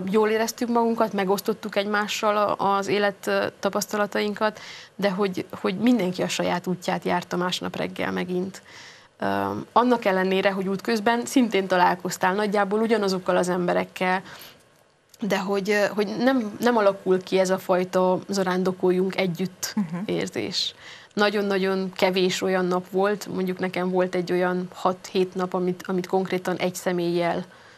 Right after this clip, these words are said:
Speaker 1: ö, gyalogoltam, ö, végig.
Speaker 2: És az miért alakult úgy?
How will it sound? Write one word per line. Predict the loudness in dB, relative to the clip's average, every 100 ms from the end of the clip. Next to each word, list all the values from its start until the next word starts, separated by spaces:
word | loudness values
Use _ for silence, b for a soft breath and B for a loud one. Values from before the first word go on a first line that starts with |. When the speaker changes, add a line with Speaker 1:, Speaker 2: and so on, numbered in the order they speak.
| B
Speaker 1:
ö, | -2 0 0 -6 -10
gyalogoltam, | -2 2 2 2 0 0 -2 -4 -6
ö, | -4 -2 -2 0
végig. | 2 2 -2 -6 -8 -10
Speaker 2:
És | -4
az | 0
miért | 2 2 0
alakult | -4 -4 -6 -8 -6
úgy? | -10